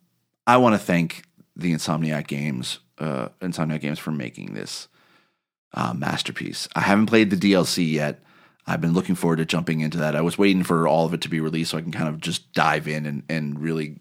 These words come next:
get immersed in that world again. And that's, uh, uh, I think I'm gonna do that,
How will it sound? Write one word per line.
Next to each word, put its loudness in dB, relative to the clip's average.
get -2
immersed -4
in -2
that -2
world -4
again. -6
And 0
that's, 0
uh, -2
uh, -4
I -10
think -6
I'm -6
gonna -4
do -6
that, -4